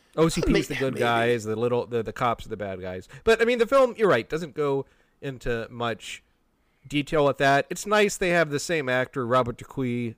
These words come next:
Speaker 1: again as Sergeant Reed, but y-, it's sort of a blink and you miss it role in this film.
Speaker 2: Yeah.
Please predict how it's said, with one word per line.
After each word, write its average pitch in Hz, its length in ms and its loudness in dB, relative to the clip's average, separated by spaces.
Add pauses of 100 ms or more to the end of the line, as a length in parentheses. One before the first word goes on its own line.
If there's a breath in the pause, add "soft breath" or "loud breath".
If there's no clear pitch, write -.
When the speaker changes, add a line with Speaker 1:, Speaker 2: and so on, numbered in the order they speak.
Speaker 1:
again 113 260 -6
as 107 140 -8
Sergeant 107 460 -6
Reed, 98 400 -8 (540)
but 123 280 0
y-, 160 160 -8
it's 151 220 -8
sort 151 180 -4
of 135 80 0
a 123 80 0
blink 117 340 -6
and 120 120 -8
you 107 80 -10
miss 107 260 -8
it 107 180 -8
role 110 320 -6
in 95 100 -12
this 92 120 -16
film. 78 300 -16 (4000 soft breath)
Speaker 2:
Yeah. 76 520 -8